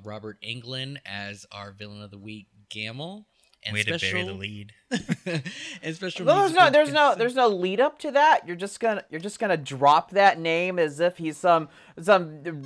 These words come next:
Speaker 3: uh, ran-, just any other guest star when he is, uh, uh, horror and Halloween royalty, and it's the Halloween episode. You can't just, you can't just, uh, and Robert Englund. It's, it's so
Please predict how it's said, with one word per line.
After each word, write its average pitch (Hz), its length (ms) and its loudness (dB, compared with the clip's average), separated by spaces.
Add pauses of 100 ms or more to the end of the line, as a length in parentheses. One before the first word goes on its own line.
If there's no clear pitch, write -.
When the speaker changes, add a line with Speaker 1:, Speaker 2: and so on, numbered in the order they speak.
(160)
Speaker 3:
uh, 165 140 0
ran-, 160 400 4 (160)
just 170 320 -8 (260)
any 208 380 4
other 190 440 4
guest 165 420 2
star 196 380 2
when 180 200 -2
he 170 300 -12
is, 156 540 0
uh, 143 280 0 (400)
uh, 135 180 -6 (160)
horror 196 580 6
and 160 220 0
Halloween 175 720 2
royalty, 143 920 4
and 156 220 -6
it's 156 180 -8
the 156 280 2
Halloween 180 680 0 (420)
episode. 220 480 -2
You 196 120 -10
can't 415 280 -8
just, 202 360 -2
you 202 80 -12
can't 262 260 -6
just, 202 220 -10 (260)
uh, 156 140 0
and 165 280 2
Robert 139 340 4
Englund. 120 340 -4
It's, - 180 -10
it's 190 160 -16
so 254 340 -2